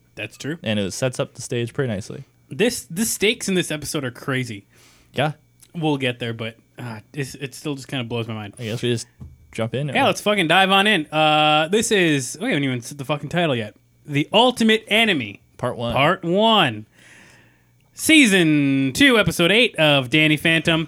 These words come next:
Speaker 1: Here we go. Now, this episode opens with a cold open,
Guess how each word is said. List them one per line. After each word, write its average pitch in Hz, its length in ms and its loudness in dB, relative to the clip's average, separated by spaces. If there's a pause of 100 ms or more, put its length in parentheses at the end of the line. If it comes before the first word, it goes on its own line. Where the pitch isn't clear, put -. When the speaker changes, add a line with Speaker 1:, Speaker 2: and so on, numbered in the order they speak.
(160)
Speaker 1:
Here 202 720 2
we 143 540 2 (180)
go. 107 240 -6 (220)
Now, 175 80 -2
this 254 180 0
episode 202 440 2
opens 226 460 2
with 165 140 0
a - 20 -6
cold 190 380 2
open, 120 400 0